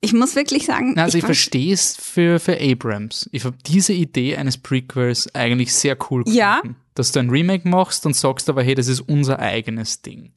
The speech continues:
Speaker 1: Also ich brauch's jetzt nicht unbedingt. Es hätte auch für mich was anderes sein können.
Speaker 2: Mhm.
Speaker 1: Aber ich, das, ähm, damit habe ich auch Spaß. Mehr, also mehr Spaß als, genau wie du sagst, es ist halt immer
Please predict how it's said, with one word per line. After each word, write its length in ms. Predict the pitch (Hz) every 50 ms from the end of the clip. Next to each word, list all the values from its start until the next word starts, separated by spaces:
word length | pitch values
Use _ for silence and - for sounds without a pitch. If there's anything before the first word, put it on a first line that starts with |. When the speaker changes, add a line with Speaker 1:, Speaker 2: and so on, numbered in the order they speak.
| _ _
Speaker 1:
Also 240 | - 247 240 233 254
ich 120 | 240 233 - _ _ _ _ _ -
brauch's 460 | 175 190 165 190 233 254 - - -
jetzt 200 | 269 269 - -
nicht 160 | 262 269 262
unbedingt. 640 | 233 247 254 254 247 262 254 247 240 254 302 320
Es 60 | - -
hätte 180 | 240 214 208
auch 40 | 208
für 140 | - - 208
mich 180 | 202 196 196
was 160 | 185 185 190 -
anderes 420 | - 185 190 196 202 214 226 233 -
sein 300 | - - 214 214 214 220
können. 320 | - 240 240 247 269 320 359 - _ _ _
Speaker 2:
Mhm. 140 | 143 131 131
Speaker 1:
Aber 280 | 196 202 202 208 196 202
ich, 180 | 196 - - - - _ _ _ _ _ -
das, 560 | - 208 226 - - - - - - - - -
ähm, 600 | - - 185 196 196 202 202 202 202 202 - - - -
damit 320 | 202 190 202 214 208 208
habe 160 | 208 196 190 202
ich 140 | - - -
auch 100 | 175 -
Spaß. 580 | - - - - - 277 392 - - - - - _ _ _
Mehr, 260 | - 196 190 190 160 - -
also 240 | - 180 190 - 208
mehr 340 | 214 190 190 190 190 220 269
Spaß 440 | - - - 240 254 - 262 - -
als, 260 | 254 220 - - - - - - - - - - - - - - - _ _ - - 87 123 -
genau 400 | - 220 240 240 220 214 226 240
wie 80 | 254 226
du 100 | 254 240
sagst, 380 | - - 240 - 240 - -
es 100 | 214 -
ist 160 | 214 226 -
halt 260 | 240 247 240 - - 190
immer 340 | 220 233 247 262 294 -